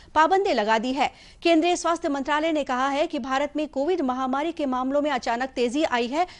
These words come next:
और कोरोना मरीजों के इलाज में काम आने वाले रेमडेसिविर इंजेक्शन की मांग भी बढ़ गई है। मंत्रालय ने कहा है कि रेमडेसिविर के सभी घरेलू निर्माताओं को सलाह दी गई है कि वे अपनी वेबसाइट पर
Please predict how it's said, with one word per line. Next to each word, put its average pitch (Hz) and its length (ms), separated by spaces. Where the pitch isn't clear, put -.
और 320 80
कोरोना 349 380
मरीजों 320 380
के 359 160
इलाज 277 320
में 311 160
काम 262 360
आने 247 260
वाले 262 280
रेमडेसिविर 285 640
इंजेक्शन 247 440
की 294 160
मांग 240 260
भी 311 100
बढ़ 226 180
गई 226 220
है। 254 140
मंत्रालय 359 440
ने 339 80
कहा 285 220
है 233 220
कि - 300
रेमडेसिविर 320 540
के 330 140
सभी 294 340
घरेलू 277 380
निर्माताओं 254 600
को 294 180
सलाह 262 280
दी 233 180
गई 254 140
है 294 180
कि 277 120
वे 262 100
अपनी 277 240
वेबसाइट 285 520
पर 247 180